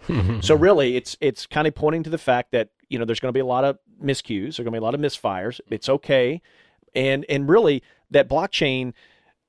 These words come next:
Speaker 2: while it's, you know, exciting and we're all riding this kind of this hype cycle, um, you know, they talk about the Gartner hype cycle, uh, we're almost at the pinnacle of it. Talking about this article, when you look a little more closely at it, um, some of the key findings, y-, you know, these are just some of the bullets, and I'll read these 'cause I think it's poignant. So,
Speaker 1: Yeah.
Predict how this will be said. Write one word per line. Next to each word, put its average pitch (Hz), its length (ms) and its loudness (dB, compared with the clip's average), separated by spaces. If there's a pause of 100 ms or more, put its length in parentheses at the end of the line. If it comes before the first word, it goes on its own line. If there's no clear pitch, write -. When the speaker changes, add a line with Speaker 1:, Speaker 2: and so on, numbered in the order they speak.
(120)
Speaker 2:
while 143 560 2
it's, - 540 -2 (260)
you 135 80 0
know, 117 140 2
exciting 135 640 0
and 117 100 -4
we're 117 160 2
all 127 260 2
riding 120 280 0
this 113 120 -6
kind 123 160 -4
of 113 40 -2
this 107 140 -2
hype - 280 -2
cycle, 98 500 -4 (120)
um, 98 500 -4
you 110 100 -6
know, 104 60 -4
they 101 100 -4
talk 107 220 -4
about 107 220 -2
the 101 60 -6
Gartner 98 260 -4
hype 107 240 -4
cycle, 95 580 -4
uh, 98 240 -2
we're 123 120 0
almost 127 240 -2
at 95 80 -12
the - 60 -10
pinnacle 151 440 -2
of 90 120 -2
it. 90 120 -10 (240)
Talking 143 300 2
about 113 180 0
this 110 180 -4
article, 139 300 2
when 113 80 -2
you 110 80 -2
look 120 180 0
a 117 40 -6
little 110 180 0
more 104 360 -2 (140)
closely 120 460 2
at 95 120 -4
it, 98 160 -8
um, 104 640 -6
some 165 180 0
of 131 40 -2
the 123 60 -4
key 131 180 -2
findings, 131 520 -2
y-, - 100 -18
you 123 180 -6
know, 110 120 -2
these 117 220 -2
are 120 60 -6
just 110 200 -4
some 123 120 -4
of 110 40 -6
the 101 60 -6
bullets, 110 400 0
and 107 60 -4
I'll 107 80 0
read 113 280 0
these 95 300 -4
'cause 104 140 -6
I 101 60 0
think 101 200 -6
it's 92 100 -6
poignant. 110 460 -4
So, 117 260 4
Speaker 1:
Yeah. 117 160 4